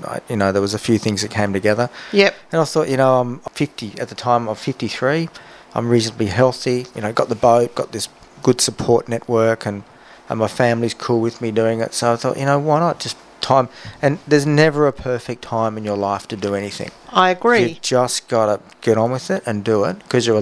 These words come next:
Speaker 1: long time dead. I mean, that's a, that's a saying.
Speaker 2: Yes.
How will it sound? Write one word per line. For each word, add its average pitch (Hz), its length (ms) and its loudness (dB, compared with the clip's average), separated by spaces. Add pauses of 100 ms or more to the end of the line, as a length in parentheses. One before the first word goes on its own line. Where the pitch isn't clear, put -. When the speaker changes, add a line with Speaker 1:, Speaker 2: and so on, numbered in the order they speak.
(120)
Speaker 1:
long 151 120 4
time 117 400 0
dead. 113 360 -4
I 151 40 -6
mean, 117 140 -4
that's 107 140 -6
a, 117 60 -2
that's - 260 -2
a - 60 -4
saying. 101 300 -2
Speaker 2:
Yes. 208 480 2